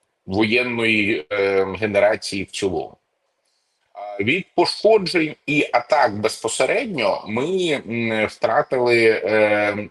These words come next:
ще одну третину, по суті, в піковому, е,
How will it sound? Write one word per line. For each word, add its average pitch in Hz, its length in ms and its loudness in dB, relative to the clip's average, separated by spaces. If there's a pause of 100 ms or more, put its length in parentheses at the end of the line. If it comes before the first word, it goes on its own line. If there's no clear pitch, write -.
ще - 280 2
одну 117 340 4
третину, 90 540 -4
по - 140 -10
суті, 185 440 -10 (360)
в - 120 -18
піковому, 123 800 0 (180)
е, 101 380 6